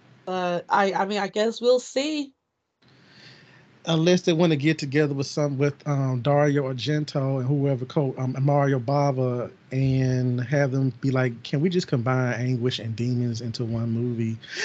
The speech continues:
Speaker 2: <laughs> I'm just
Speaker 1: <laughs>
Speaker 2: saying, 'cause Demons they may could get away with, but, uh, if they going in there, but then again, hell, Popcorn wasn't, they can do it if it's a straight up slasher and it's not with guns and stuff like that.
Speaker 1: Yeah.
Speaker 2: Um,
Speaker 1: I
Speaker 2: because Pop-,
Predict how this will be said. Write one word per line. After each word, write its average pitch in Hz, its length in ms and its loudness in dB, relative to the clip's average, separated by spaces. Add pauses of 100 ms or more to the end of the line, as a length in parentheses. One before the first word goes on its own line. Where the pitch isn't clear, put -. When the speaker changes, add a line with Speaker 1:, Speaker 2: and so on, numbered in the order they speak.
Speaker 2:
<laughs> - 0 - (200)
I'm 320 200 4
just 359 240 8
Speaker 1:
<laughs> - 20 8
Speaker 2:
saying, 208 300 4 (320)
'cause 190 200 -6
Demons 262 380 0
they 196 160 2
may 170 200 0
could 170 180 -4
get 147 140 -2
away 131 360 -4
with, 107 420 -12
but, 131 320 -2
uh, 127 800 -4 (100)
if 117 80 -14
they 175 140 -2
going 190 280 0
in 170 80 -2
there, 147 500 0 (720)
but 175 140 0
then 320 160 0
again, 214 840 0
hell, 190 220 4
Popcorn 156 800 2
wasn't, 123 580 0 (1500)
they 427 220 6
can 214 260 4
do 220 180 4
it 180 80 4
if 180 160 2
it's 147 100 -8
a 135 60 -8
straight 143 280 -2
up 120 100 -6
slasher - 760 -6
and 139 120 -4
it's 139 140 -4
not 139 280 -2
with 127 240 -10
guns 127 400 -6
and 117 80 -12
stuff 113 340 -10
like 101 300 -10
that. 107 240 -8
Speaker 1:
Yeah. 202 220 -2
Speaker 2:
Um, 123 760 -6
Speaker 1:
I - 120 -20
Speaker 2:
because 135 500 -2
Pop-, - 320 -6